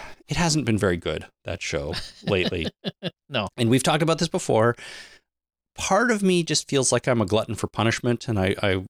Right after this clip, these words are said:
Speaker 1: I wanna watch it for that reason. But I also just, I have to know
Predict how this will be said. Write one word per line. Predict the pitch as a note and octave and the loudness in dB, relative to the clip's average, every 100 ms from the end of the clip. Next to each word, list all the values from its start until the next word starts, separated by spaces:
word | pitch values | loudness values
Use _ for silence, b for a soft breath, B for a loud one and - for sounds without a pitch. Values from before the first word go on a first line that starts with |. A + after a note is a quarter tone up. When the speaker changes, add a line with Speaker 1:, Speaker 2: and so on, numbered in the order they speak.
| _ | _
Speaker 1:
I | G#2+ | -4
wanna | F#2+ D3+ G2+ G2 G2 - | -2 0 2 2 0 -2
watch | F#2 F#2 - | 0 0 0
it | - | -2
for | G2+ | 0
that | F#2+ G2+ | 2 2
reason. | G2+ G2+ A2+ A2+ B B B B B B _ _ | 2 2 0 -2 B B B B B B _ _
But | D3 | 2
I | D#3 | 4
also | G3 C4 - D#3 | 4 4 4 2
just, | C3 C#3 - - | 2 0 0 -8
I | A#2 | -6
have | - - D3 D3+ - | -4 0 2 0 -2
to | C#3+ | 0
know | B2+ A2 G2+ F#2+ F#2+ G2 | 2 4 4 4 4 0